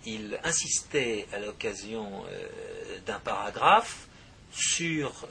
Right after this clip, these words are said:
ce goût des Chinois et des Français pour l'or. Il n'a pas pris d'exemple, euh, d'autres, euh, pays, non ?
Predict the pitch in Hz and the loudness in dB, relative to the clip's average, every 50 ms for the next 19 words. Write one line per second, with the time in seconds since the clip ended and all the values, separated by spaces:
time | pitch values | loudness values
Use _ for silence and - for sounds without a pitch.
0 | - 117 - - - - 123 120 120 - 147 175 175 156 143 - - - - - | -6 -4 -2 -2 -2 -2 -4 -4 -6 -6 -4 -4 -4 -4 -6 -10 -14 -20 -20 -16
1 | - - 120 117 - - - - 190 180 175 170 165 156 143 135 120 107 - - | -10 -4 -2 2 4 4 4 4 4 2 0 2 4 4 4 4 4 2 -2 -8
2 | - - - - - - - - 147 139 131 127 123 113 110 - - - - 107 | -20 -20 -20 -20 -20 -10 -2 0 2 4 4 4 4 2 0 -2 -8 -8 -6 -4
3 | - - - 151 143 - - - 240 254 277 302 - - - - - - - - | -4 -2 -2 2 4 4 6 6 6 4 4 2 -4 -8 -14 -18 -18 -18 -16 -10
4 | - - 285 233 165 156 127 98 90 - - - - - - - - - - - | -2 2 4 6 8 8 8 8 8 4 -2 -8 -12 -14 -16 -20 -20 -20 -20 -20
5 | - - - - - - - - - 113 117 - - 170 139 120 - - - 151 | -20 -20 -20 -20 -20 -18 -12 -6 -2 0 0 2 4 2 2 2 0 -4 -2 -2
6 | 147 139 120 107 117 117 110 - - 131 131 135 127 120 - - 123 113 107 104 | -2 -4 -4 -4 -4 -4 -4 -2 0 0 2 0 0 -4 -6 -4 -2 0 0 2
7 | 104 101 101 101 101 101 101 101 101 104 104 - - 127 135 131 127 127 - - | 2 0 0 0 0 0 0 -2 -2 -4 -6 -2 2 2 2 2 2 -2 -4 -2
8 | 117 104 101 98 98 98 98 92 - 113 110 101 107 147 214 302 - - - - | 0 0 0 0 -2 -2 -6 -6 -6 -4 -4 -2 -2 -2 -4 -4 -6 -12 -20 -20
9 | - - - - 135 156 202 | -20 -20 -8 -4 0 0 0